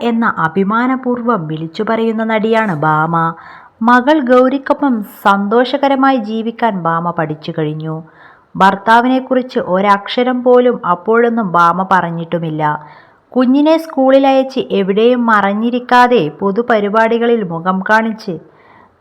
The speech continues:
തലയുയർത്തിപ്പിടിച്ചു തന്നെ ലോകത്തിനു മുന്നിൽ ഭാമ ജീവിച്ചു കാണിക്കുന്നു. പിതാവിൻ്റെ വിയോഗത്തിൽ അമ്മയുടെ തണലിൽ വളർന്ന ഭാമയും സ്വന്തം കാലിൽ നിൽക്കാൻ പഠിച്ച പെൺകുട്ടിയായിരുന്നു. ഒടുവിൽ വീട്ടുകാർ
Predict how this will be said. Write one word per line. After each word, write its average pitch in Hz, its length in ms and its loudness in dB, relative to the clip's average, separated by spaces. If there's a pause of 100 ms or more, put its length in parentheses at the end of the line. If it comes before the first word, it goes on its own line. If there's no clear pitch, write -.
(140)
തലയുയർത്തിപ്പിടിച്ചു 269 1000 2
തന്നെ 262 320 2
ലോകത്തിനു 202 560 0
മുന്നിൽ 240 300 -2
ഭാമ 180 420 2
ജീവിച്ചു 160 560 -8
കാണിക്കുന്നു. 165 680 -4 (540)
പിതാവിൻ്റെ 277 600 2
വിയോഗത്തിൽ 254 680 0 (100)
അമ്മയുടെ 214 500 0 (120)
തണലിൽ 240 380 0
വളർന്ന 233 360 0
ഭാമയും 185 580 0
സ്വന്തം 208 600 -2
കാലിൽ 233 340 2
നിൽക്കാൻ 202 460 -2 (500)
പഠിച്ച 156 280 -4
പെൺകുട്ടിയായിരുന്നു. 165 1080 -2 (420)
ഒടുവിൽ 269 380 4
വീട്ടുകാർ 247 500 2